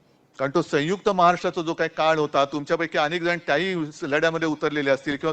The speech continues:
तो लढा तुम्ही प्रत्यक्ष पाहिला असाल. आणि योगायोग असा, हे तुम्ही मला तारीख विचारली, मी तुम्हाला वीस तारीख दिली,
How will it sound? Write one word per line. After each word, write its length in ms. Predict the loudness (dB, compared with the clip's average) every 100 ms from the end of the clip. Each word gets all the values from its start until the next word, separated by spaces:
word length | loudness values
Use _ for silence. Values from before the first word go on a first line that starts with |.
| -2
तो 140 | 0
लढा 200 | 2 2
तुम्ही 200 | 0 -2
प्रत्यक्ष 380 | -4 -4 -4 -4
पाहिला 360 | -2 -2 0 -4
असाल. 320 | -4 -10 -12 _ _ _ _ _ _ _ _ _ _ _ _ _ _ _ _ _ _ _ _ -6
आणि 160 | -2
योगायोग 460 | 4 6 8 8 8
असा, 360 | 6 6 6 4 -4 _ _ _ _ 0
हे 340 | 4 4 0
तुम्ही 400 | -6 -6 0 4
मला 180 | 4 4
तारीख 300 | 6 4 4
विचारली, 340 | 0 0 0 0
मी 60 |
तुम्हाला 260 | 0 2 2
वीस 240 | 0 2
तारीख 180 | 2 2
दिली, 320 | 0 -2 -4